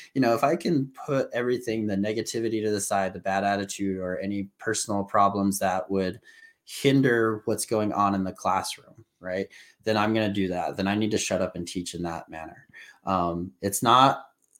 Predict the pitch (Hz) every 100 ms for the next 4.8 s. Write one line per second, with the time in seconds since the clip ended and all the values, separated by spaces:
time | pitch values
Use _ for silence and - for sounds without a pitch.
0 | _ - - 120 110 127 127 131 131 131
1 | 117 117 104 104 - 101 101 101 104 110
2 | 120 117 107 101 104 101 98 98 - 98
3 | 92 98 95 - 104 - 107 - 101 98
4 | 98 - 104 101 98 98 98